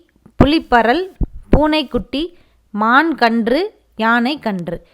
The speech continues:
So, இது எல்லாமே வந்து விலங்குகள் மற்றும் பறவையோட இளம் பெயர்களை இந்த மாதிரி வந்து குறிப்பிடுறாங்க. அடுத்து என்ன பார்க்க போறோம்னா தாவரங்களோட உறுப்பு பெயர்கள் வந்து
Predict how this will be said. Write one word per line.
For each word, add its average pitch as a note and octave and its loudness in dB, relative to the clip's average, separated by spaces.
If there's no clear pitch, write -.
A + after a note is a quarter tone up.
So, C#4+ 0
இது B3+ 2
எல்லாமே D#4+ 0
வந்து B3 -2
விலங்குகள் D#4 2
மற்றும் C4 -2
பறவையோட B3 4
இளம் D#4 0
பெயர்களை A3+ 2
இந்த A#3+ 0
மாதிரி A3+ 0
வந்து A3 -2
குறிப்பிடுறாங்க. F3 0
அடுத்து E4 2
என்ன C#4+ 2
பார்க்க A#3 0
போறோம்னா G#3+ 0
தாவரங்களோட D4+ 2
உறுப்பு E4 0
பெயர்கள் A3+ 0
வந்து A3 -2